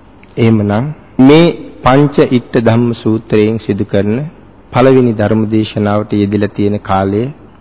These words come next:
නිමා වෙලා තියෙන නිසා ආයුෂය කියන කාරණාව ගැන පමණක් යම් තාක් දුරට සාකච්ඡා කරලා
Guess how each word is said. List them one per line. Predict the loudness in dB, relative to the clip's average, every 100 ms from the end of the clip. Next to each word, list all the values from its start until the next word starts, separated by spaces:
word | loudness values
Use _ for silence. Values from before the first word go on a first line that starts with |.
| -4
නිමා | 2 2 2
වෙලා | 0 -2 -4
තියෙන | -4 -2 -2
නිසා | -4 -4 -6 -6 -8 -20 -20 -4
ආයුෂය | 2 4 6 4 4 0 0
කියන | 0 0 0
කාරණාව | 0 2 2 0 0 0
ගැන | 0 -2
පමණක් | -2 -4 -4 -4 -6 -10 -20 -12 0
යම් | 2 2 0
තාක් | 0 0 0 -4
දුරට | -2 -2 -4
සාකච්ඡා | -4 -4 -6 -8 -8 -6
කරලා | -4 -4 -4